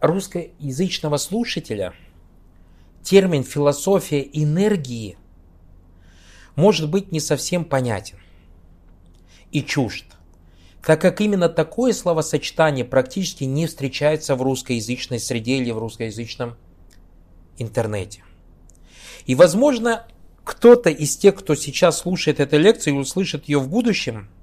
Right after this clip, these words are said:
может подумать, что данная тематика его не касается и нет смысла тратить время на её изучение. Но если раскрыть этот термин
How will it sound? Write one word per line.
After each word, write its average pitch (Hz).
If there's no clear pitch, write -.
может 190
подумать, 196
что -
данная 180
тематика 165
его 139
не 135
касается 113
и 160
нет 214
смысла 175
тратить 160
время 160
на 135
её 135
изучение. 120
Но 123
если 151
раскрыть 143
этот 170
термин 101